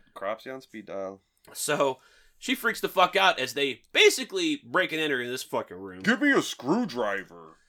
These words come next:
Speaker 1: How about get the fuck out of my house?"
Speaker 2: Yeah.
Speaker 1: But then again, what, what movie would that make?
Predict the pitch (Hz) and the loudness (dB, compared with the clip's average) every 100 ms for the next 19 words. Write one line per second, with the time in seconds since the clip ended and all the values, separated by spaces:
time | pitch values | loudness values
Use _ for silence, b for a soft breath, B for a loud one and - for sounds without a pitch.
0 | _ - 285 277 - 156 - 220 226 214 | _ -6 -4 -4 -6 -8 -2 -2 0 -2
1 | 202 196 165 190 233 135 175 107 98 _ | -2 -4 -6 -4 -2 -4 -4 -6 -8 _
2 | _ _ - 127 147 139 139 135 131 107 | _ _ -16 -6 -4 -2 -2 -2 -2 -2
3 | 131 127 135 117 101 92 92 90 76 78 | -4 -4 -6 -8 -10 -8 -6 -6 -6 -12
4 | 73 | -14